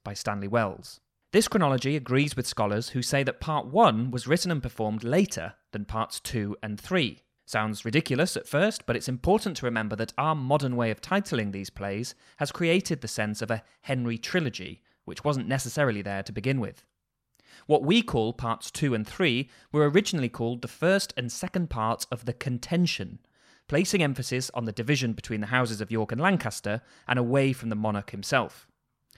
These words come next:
In fact, the splendidly long title to the second part, which we'll discuss next time,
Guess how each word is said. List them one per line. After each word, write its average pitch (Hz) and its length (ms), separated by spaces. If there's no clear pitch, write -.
In 127 80
fact, 165 420
the 131 60
splendidly 147 680
long 156 340
title 104 400
to - 120
the - 80
second 165 360
part, 113 400
which - 220
we'll 110 100
discuss 104 380
next - 260
time, 117 320